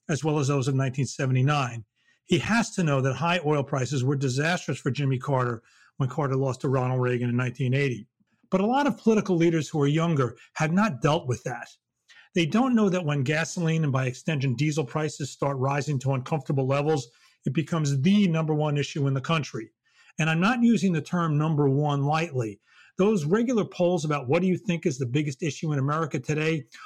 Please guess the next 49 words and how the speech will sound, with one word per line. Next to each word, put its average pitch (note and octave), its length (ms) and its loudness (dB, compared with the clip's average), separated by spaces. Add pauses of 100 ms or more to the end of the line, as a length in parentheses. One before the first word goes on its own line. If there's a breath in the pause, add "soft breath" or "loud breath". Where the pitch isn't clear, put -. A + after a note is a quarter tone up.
(200 loud breath)
always A#3 460 2
had F3 500 -2 (240 soft breath)
gasoline E3+ 520 2
prices C#3 380 0
or D3 120 2
always D#3+ 180 4
have E3 380 -2
gasoline C#3 420 0
prices C3+ 400 -2
at B2+ 140 -4
the C3+ 60 -4
top D3 420 -2 (340 loud breath)
when D3+ 140 2
the D3 60 0
levels D#3 340 0
get D#3+ 140 -4
really C3 280 2
high. D3 500 -2 (540 loud breath)
But F3+ 120 2
after G3 260 0
years G3 440 2
when D#3+ 140 0
even D#3 220 0
the C3+ 60 0
highest G3 500 -2
prices E3+ 340 -2
of C3 120 -2
two F#3 120 2
thousand D#3 380 -2
eleven D#3 280 0
and C3 80 -4
two D#3 140 0
thousand D3+ 380 -2
and C3 80 -2
twelve E3 440 -2 (300 loud breath)
weren't F#3 240 -2
so E3 220 0
bad D#3+ 260 2
that D3+ 140 -4
they D#3 80 0
were C3 120 0
causing C#3 360 -2
a B2 40 0
lot D3 200 -2
of B2+ 100 -8
difficulties C#3 600 -4
in C3+ 100 -2
the B2+ 100 -2
economy, F3+ 640 -4